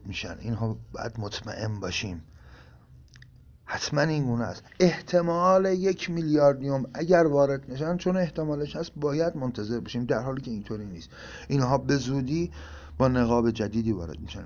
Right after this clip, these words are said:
ما یه فرصت داریم که به عقیده من فرصتی هم نیست.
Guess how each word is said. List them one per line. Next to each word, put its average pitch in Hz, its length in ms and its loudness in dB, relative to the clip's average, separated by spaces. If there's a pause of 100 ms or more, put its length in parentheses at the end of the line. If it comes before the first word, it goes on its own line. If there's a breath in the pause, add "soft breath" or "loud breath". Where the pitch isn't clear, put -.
ما 185 120 0
یه 220 160 2
فرصت 135 640 0
داریم - 280 -16 (880 loud breath)
که 135 120 0
به 139 80 4
عقیده 135 440 0
من 147 200 -2
فرصتی 143 580 -4
هم 117 200 -6
نیست. 85 360 -12